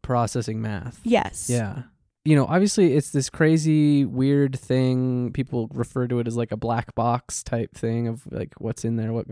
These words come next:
Speaker 1: you know. But it's like somebody wrote this. Somebody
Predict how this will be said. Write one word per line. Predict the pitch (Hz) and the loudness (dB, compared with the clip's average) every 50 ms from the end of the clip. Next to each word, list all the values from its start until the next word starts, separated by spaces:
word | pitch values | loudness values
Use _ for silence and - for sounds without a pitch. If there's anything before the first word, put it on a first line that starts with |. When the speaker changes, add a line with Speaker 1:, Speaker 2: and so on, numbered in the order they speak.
| 120 117 120 | -6 -6 -4
Speaker 1:
you | 123 120 | -4 -2
know. | 110 104 113 - _ - - - - _ _ _ _ _ _ _ _ _ | -2 -2 -2 -4 _ -12 -20 -20 -20 _ _ _ _ _ _ _ _ _
But | - 139 139 | -2 0 0
it's | 143 - | 2 2
like | 156 135 - | 0 -2 0
somebody | - - 165 185 240 262 269 202 | 0 4 6 6 8 8 8 6
wrote | 131 123 123 147 185 156 - - | 6 8 8 8 8 8 4 -4
this. | - 58 - - | -12 -12 -12 -12
Somebody | - - - - - 147 156 196 226 233 214 | -12 -12 -10 -6 -2 0 0 2 2 0 0